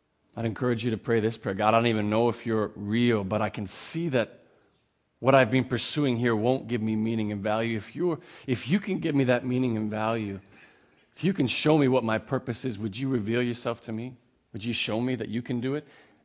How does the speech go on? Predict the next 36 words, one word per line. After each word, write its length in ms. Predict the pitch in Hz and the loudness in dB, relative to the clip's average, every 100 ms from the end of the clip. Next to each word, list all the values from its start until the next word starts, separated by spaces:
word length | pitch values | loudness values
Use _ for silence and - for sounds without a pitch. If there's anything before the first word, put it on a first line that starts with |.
| - | -10
And 140 | 98 | -6
he 80 | 98 | -4
will. 340 | 110 113 85 - _ _ _ _ _ _ _ _ _ | -4 -8 -12 -20 _ _ _ _ _ _ _ _ _
He 120 | - | -6
will 200 | 113 127 | 0 0
do 180 | 110 98 | 0 -6
it. 200 | 87 - _ _ - | -12 -20 _ _ -14
It's 180 | 110 | -12
the 140 | - 113 | -4 0
only 220 | 117 123 | 2 2
place 300 | 113 120 104 | 0 -4 -4
it's 140 | 104 | -12
found. 500 | - 95 90 - 110 _ _ _ _ _ _ _ _ _ _ _ _ _ _ _ _ _ _ _ _ _ _ _ _ _ _ _ _ _ _ _ _ _ _ _ _ _ _ _ | -10 -12 -12 -18 -20 _ _ _ _ _ _ _ _ _ _ _ _ _ _ _ _ _ _ _ _ _ _ _ _ _ _ _ _ _ _ _ _ _ _ _ _ _ _ _
And 80 | 104 | -8
this 100 | 110 | -8
is 120 | 117 | -6
not 340 | 104 113 123 - | -2 4 4 2
for 120 | 117 | -10
people 380 | - 127 120 120 | -4 -4 -4 -6
just 320 | 110 98 - - - - - _ - | -6 -8 -12 -20 -20 -20 -20 _ -6
in 100 | 110 | -4
some 340 | - 127 123 | 2 4 4
secular 460 | - 131 127 127 120 | 4 0 0 -2 -2
profession. 480 | 117 - 107 - | -4 -4 -4 -4
This 180 | 98 - | -8 -8
is 100 | 95 | -12
for 140 | - 101 | -12 -12
pastors. 600 | - 107 107 - 117 104 | -4 -4 -4 -6 -6 -4
This 180 | 107 | -4
is 120 | 101 95 | -6 -10
for 260 | - 101 | -8 -8
homemakers. 920 | 90 117 120 123 123 127 123 117 107 | -2 0 4 2 0 -4 -4 -4 -6
This 200 | - 110 | -10 -10
is 100 | 113 | -12
for 160 | - 117 | -10 -6
everybody. 520 | 117 123 113 98 90 | 0 0 0 -4 -8